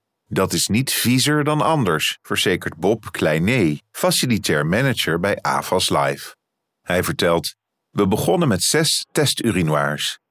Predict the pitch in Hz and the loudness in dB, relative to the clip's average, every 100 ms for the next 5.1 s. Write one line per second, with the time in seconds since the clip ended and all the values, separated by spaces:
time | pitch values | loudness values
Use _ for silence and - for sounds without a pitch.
0 | _ 98 98 87 90 101 - - - 131 | _ -2 0 2 0 2 0 0 0 0
1 | 143 76 80 87 - 73 - 131 120 117 | 0 0 0 -2 -4 -4 -2 0 0 0
2 | - 117 - 135 - - _ _ _ _ | -2 -4 -6 -10 -12 -20 _ _ _ _
3 | _ 98 98 95 - 95 - 147 151 113 | _ -4 0 -2 0 0 0 -2 0 -2
4 | 87 - 147 175 160 151 - 143 143 175 | -2 0 0 2 0 -2 -2 0 2 0
5 | 202 | -4